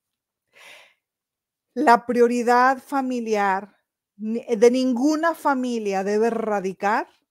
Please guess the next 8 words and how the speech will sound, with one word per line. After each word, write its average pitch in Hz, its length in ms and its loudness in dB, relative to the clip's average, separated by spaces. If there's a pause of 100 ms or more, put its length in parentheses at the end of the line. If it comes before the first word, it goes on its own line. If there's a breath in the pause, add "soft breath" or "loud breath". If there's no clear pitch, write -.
(260)
en 196 140 -8
el 190 140 -4
poseer. 175 560 -6 (720 soft breath)
Porque, 233 520 4
mira, 240 400 2
los 196 400 0
bienes 262 680 0
sí, 277 540 -4